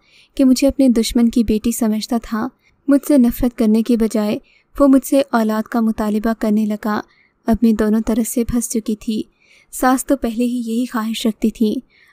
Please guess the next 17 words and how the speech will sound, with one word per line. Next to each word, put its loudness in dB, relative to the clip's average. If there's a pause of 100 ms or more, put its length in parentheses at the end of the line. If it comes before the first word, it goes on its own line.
(120)
अब 2
शौहर 0
ने 2
भी 2
मुतालिबा 0
कर -2
दिया, -4 (540)
तो 2
मेरे 4
पास -4
कोई 2
चारा 0
नहीं 0
बचा -2
था। -6 (520)
बिलाखिर 0 (100)
मैंने 4